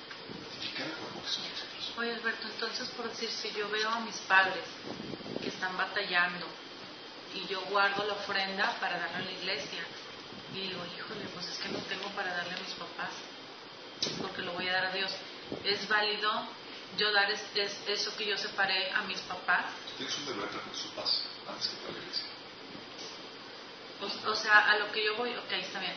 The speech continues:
Speaker 2: A lo que yo voy es que si yo ya tengo algo guardado para la ofrenda en la iglesia, como si nos habían es-, enseñado, ¿sí? Y yo digo, híjole, pues a muchas veces di-, quiero de todo corazón sacar y dárselo.
Speaker 1: Mira,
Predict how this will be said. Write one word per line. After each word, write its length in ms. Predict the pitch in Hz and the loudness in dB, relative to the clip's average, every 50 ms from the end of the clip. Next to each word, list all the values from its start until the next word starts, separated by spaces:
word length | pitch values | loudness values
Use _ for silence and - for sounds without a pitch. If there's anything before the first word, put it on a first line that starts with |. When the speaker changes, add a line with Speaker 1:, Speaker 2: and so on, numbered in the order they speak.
| - - - - - - - | -6 -8 -10 -10 -4 0 4
Speaker 2:
A 60 | 202 | 6
lo 140 | 214 214 220 | 6 6 4
que 120 | 220 214 | 4 2
yo 120 | 214 226 233 | 4 4 4
voy 100 | 240 254 | 4 2
es 80 | 262 - | 2 0
que 120 | - 254 | -2 -2
si 160 | - - 202 | -2 -2 0
yo 80 | 208 226 233 | 2 2 4
ya 180 | 247 247 247 - | 4 2 2 2
tengo 240 | 247 240 233 240 | 0 2 6 8
algo 220 | 233 233 233 233 214 | 8 8 8 6 4
guardado 500 | 208 220 202 196 185 190 196 196 202 202 | 8 8 8 8 8 6 6 6 4 2
para 220 | - 208 - - | 4 6 6 6
la 100 | - 175 | 4 2
ofrenda 420 | 165 - - 185 180 180 180 175 170 170 - | -2 -2 -2 -2 -2 -2 -2 -2 -2 -2 -2
en 100 | 180 180 | -2 -2
la 60 | 180 175 | -2 -2
iglesia, 500 | 165 - 170 180 180 180 - - - - - - - - | -2 -2 -2 0 0 -2 -2 -4 -6 -8 -8 -8 -8 -8
como 260 | - 180 175 175 170 | -6 -4 -4 -2 -2
si 140 | - - - - - 180 | -2 -2 -2 -4 -4 -2
nos 180 | 180 180 180 | 0 0 2
habían 240 | 185 180 175 175 175 | 2 2 0 0 -2
es-, 100 | - - - - - - - 185 180 | -2 0 0 0 0 -2 -2 -4 -4
enseñado, 460 | 180 190 185 180 175 175 170 170 - - - - - - - - - - - - | -4 -4 -2 0 2 4 4 4 2 -2 -6 -8 -10 -10 -10 -10 -10 -10 -10 -8
¿sí? 120 | - 185 190 185 185 - - - - - - - - | -6 -6 -6 -6 -8 -10 -10 -10 -10 -10 -8 -4 0
Y 160 | 208 214 208 | 2 2 6
yo 120 | 214 214 214 | 6 6 6
digo, 240 | 214 214 196 202 202 | 6 4 4 2 0
híjole, 380 | 208 - - - 226 202 196 180 - - | 0 -2 -4 -4 -4 -4 -4 -4 -2 -2
pues 120 | 190 185 185 - - | -2 0 0 0 0
a 80 | 190 190 | 0 0
muchas 320 | 190 190 190 - 277 294 | 0 -2 0 2 4 8
veces 300 | 277 262 254 - 269 262 | 8 8 8 8 4 2
di-, 140 | - 254 - - - 185 180 - - - - - - - - - | 2 0 0 0 -4 -6 -6 -6 -6 -6 -6 -6 -6 -6 -2 4
quiero 320 | 220 220 214 214 269 311 | 8 10 10 10 10 8
de 80 | 330 320 - | 4 4 0
todo 220 | - - 254 277 | 0 -2 -2 0
corazón 420 | 285 269 240 233 - - 220 220 220 | 0 0 2 2 2 0 0 0 -2
sacar 340 | 226 - - - 233 226 240 | -4 2 8 10 12 12 12
y 80 | 247 | 10
dárselo. 520 | - 226 233 233 - - - - - - - - - - - | 6 6 6 4 2 0 0 0 0 0 -2 -4 -4 -4 2
Speaker 1:
Mira, 160 | 262 120 | 6 6